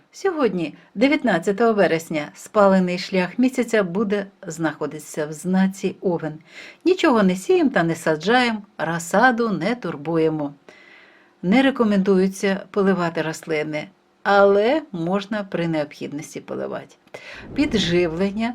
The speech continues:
не можна проводити в цей стресовий час, тим більше в знаці вогню. Оприскування рослин для захисту від шкідників та хвороб проводимо при температурі нижче плюс двадцять п'ять градусів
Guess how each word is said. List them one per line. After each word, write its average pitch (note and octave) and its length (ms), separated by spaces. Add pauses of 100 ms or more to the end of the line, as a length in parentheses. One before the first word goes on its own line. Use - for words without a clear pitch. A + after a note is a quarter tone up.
(140)
не F#3 140
можна F3 340
проводити E3+ 580
в F#3+ 60
цей D#3 200
стресовий D3+ 640
час, G3+ 320 (300)
тим D4 180
більше F#3+ 340
в D3 80
знаці D#3 520
вогню. C#3+ 500 (1000)
Оприскування G3 720
рослин B3+ 400
для F3 220
захисту F#3+ 440
від F3+ 120
шкідників F3+ 540
та F#3+ 120
хвороб C4+ 420 (280)
проводимо B3 520
при G3 180
температурі F3 720
нижче E3 320
плюс E3+ 280
двадцять E3 320
п'ять G#3 180
градусів C4 520